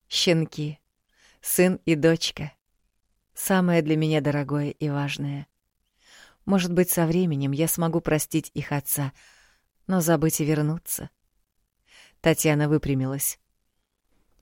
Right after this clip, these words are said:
Я сообщу ему, когда снова стану свободной, что жива и дети родились. Если он захочет их видеть,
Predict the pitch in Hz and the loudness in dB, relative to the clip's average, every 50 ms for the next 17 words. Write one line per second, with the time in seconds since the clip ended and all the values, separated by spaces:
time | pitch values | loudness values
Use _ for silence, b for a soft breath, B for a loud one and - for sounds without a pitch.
0 | _ _ _ _ _ _ _ _ _ _ - 208 214 208 - - 208 196 196 - | _ _ _ _ _ _ _ _ _ _ 0 4 4 4 4 4 4 2 2 2
1 | - - - 226 214 180 151 147 143 139 143 151 - _ _ _ - 170 156 151 | 2 2 4 4 4 4 4 2 2 0 -2 -4 -8 _ _ _ -2 2 2 2
2 | 156 147 - 165 156 151 156 - - 156 151 156 147 - 151 151 151 147 175 185 | 2 2 2 2 4 4 2 2 2 2 2 2 0 2 2 2 2 4 4 4
3 | 170 143 151 143 139 b b b b - - - - 233 196 190 202 190 202 214 | 4 4 2 0 -2 b b b b -12 -2 2 2 4 4 4 4 4 4 4
4 | 202 - - 165 165 156 151 175 190 175 - 151 143 143 135 135 143 135 131 135 | 4 2 2 0 -2 2 4 4 2 4 2 0 -2 -2 -2 0 -2 -2 -2 -2
5 | 135 - - - - _ _ _ _ _ _ _ _ _ _ _ _ _ _ - | -2 -4 -6 -6 -10 _ _ _ _ _ _ _ _ _ _ _ _ _ _ -2
6 | 202 202 208 196 185 - 190 180 180 175 175 165 160 165 156 - 165 165 - - | 2 2 4 4 4 4 4 6 6 6 6 6 4 2 2 2 2 2 2 0
7 | 180 - 165 151 - 160 151 156 156 151 185 - - b | -2 -2 -2 -4 0 2 2 2 2 2 -2 -4 -6 b